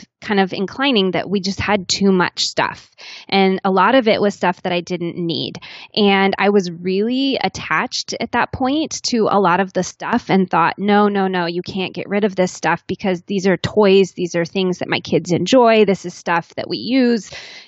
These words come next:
And it really helped me realize that it is all just stuff, and that stuff is clogging up my time with the things that really matter to me.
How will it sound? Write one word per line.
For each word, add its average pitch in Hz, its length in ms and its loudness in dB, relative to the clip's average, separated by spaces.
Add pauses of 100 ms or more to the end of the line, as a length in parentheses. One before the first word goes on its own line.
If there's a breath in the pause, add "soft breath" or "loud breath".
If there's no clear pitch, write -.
(140 loud breath)
And 202 260 6 (140)
it 208 200 2
really 208 400 6
helped - 360 -2
me 196 260 -4
realize 175 600 2
that 170 200 0
it 151 160 2
is 226 220 6
all 202 160 6
just 175 340 -4
stuff, - 580 -4 (400 loud breath)
and 196 380 0
that 185 220 -2
stuff 214 420 -4
is 202 140 -6
clogging 190 560 -4
up - 260 -6 (120)
my 180 160 -4
time 214 720 -2 (340)
with 202 520 2
the 185 140 -2
things 190 260 0
that 180 140 -4
really 175 240 0
matter 160 320 0
to - 180 -10
me. 135 260 -8